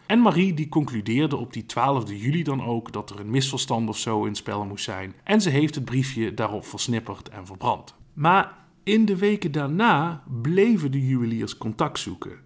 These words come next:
En uiteindelijk ging een van Marie's hofdames maar eens even navraag doen wat er nou allemaal aan de hand was. En wat bleek? Beumer en Bassange,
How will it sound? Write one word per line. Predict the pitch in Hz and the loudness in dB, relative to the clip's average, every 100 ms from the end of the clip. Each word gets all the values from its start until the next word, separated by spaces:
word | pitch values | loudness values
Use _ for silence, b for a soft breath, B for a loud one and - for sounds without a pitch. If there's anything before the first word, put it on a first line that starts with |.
| _ _ _ | _ _ _
En | 156 | 0
uiteindelijk | 165 175 170 220 247 208 190 | 0 0 2 4 4 4 2
ging | - 147 | -2 -2
een | 160 170 143 | 0 0 0
van | 147 | 0
Marie's | 139 127 131 | 0 0 -2
hofdames | - 165 - 165 156 151 147 135 | 0 -2 0 2 2 2 -2 -2
maar | 139 131 | -2 0
eens | 123 | -2
even | 127 110 104 | -2 -2 0
navraag | 117 127 123 120 113 | 2 2 0 -2 -2
doen | 113 113 110 107 113 | -4 -2 -2 -4 -4
wat | 120 117 | -4 -2
er | |
nou | 107 98 | -2 -2
allemaal | 104 87 | -4 -6
aan | 101 | -8
de | 92 | -4
hand | 113 107 - | -2 -2 -6
was. | 85 - - _ | -14 -16 -18 _
En | 220 | 2
wat | 233 202 | 4 4
bleek? | 269 190 214 - - - _ - | 6 6 4 -2 -18 -20 _ -12
Beumer | 117 202 254 226 | 6 8 8 6
en | 190 | 2
Bassange, | 156 143 196 160 | 0 2 4 4